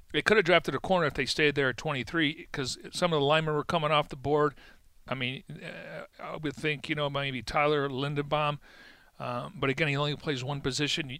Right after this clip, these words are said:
you need a guy to come in and play right away, and you don't have to wait for a rookie to develop.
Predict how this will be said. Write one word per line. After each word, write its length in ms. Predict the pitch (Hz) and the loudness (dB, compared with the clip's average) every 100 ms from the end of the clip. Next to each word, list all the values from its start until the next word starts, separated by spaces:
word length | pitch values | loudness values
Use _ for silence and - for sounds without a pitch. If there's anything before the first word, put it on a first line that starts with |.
| - | -8
you 180 | 165 | -2
need 160 | 170 185 | 2 4
a 80 | 151 | 4
guy 220 | 139 139 | 4 2
to 80 | 127 | 2
come 180 | 151 143 | 0 0
in 80 | |
and 100 | 127 | -2
play 220 | - 170 151 | 0 2 4
right 220 | 139 123 | 4 2
away, 400 | 135 139 113 - _ | 2 0 0 -6 _
and 200 | 135 131 | -6 -4
you 80 | 143 | -2
don't 100 | 170 | 0
have 80 | 156 | 0
to 100 | 147 | 2
wait 180 | 156 | 0
for 220 | - 151 127 | 0 -2 0
a 80 | |
rookie 380 | 127 170 - 139 | 2 2 2 -6
to 140 | - 123 | -6 -6
develop. 500 | 117 117 196 127 | 0 8 8 8